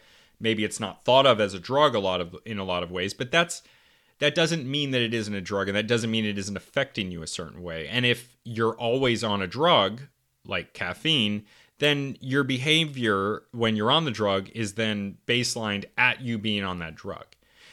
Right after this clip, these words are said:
And if it's so accepted in the society that it's, like, eighty, eighty percent of people have caffeine daily in, in America, and I think the world,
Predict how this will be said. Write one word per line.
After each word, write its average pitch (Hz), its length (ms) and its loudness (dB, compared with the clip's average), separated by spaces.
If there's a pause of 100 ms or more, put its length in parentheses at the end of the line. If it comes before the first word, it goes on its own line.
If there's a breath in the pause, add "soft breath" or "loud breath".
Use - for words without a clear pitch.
(120 loud breath)
And 123 280 0 (120)
if 131 180 2
it's 127 220 -2
so 190 280 2
accepted 160 540 2
in 120 80 0
the 110 100 0
society 131 760 2
that 95 420 0 (480 soft breath)
it's, - 400 -2 (580)
like, 104 360 -4
eighty, 127 440 2
eighty 147 220 2
percent 120 420 2
of 92 120 -4
people 110 580 0 (880)
have 123 240 2
caffeine 117 520 0
daily 113 520 0
in, 101 320 -6
in 107 120 -8
America, 107 440 2
and 98 120 -2
I 92 80 -4
think 98 180 -8
the - 80 -6
world, 110 420 6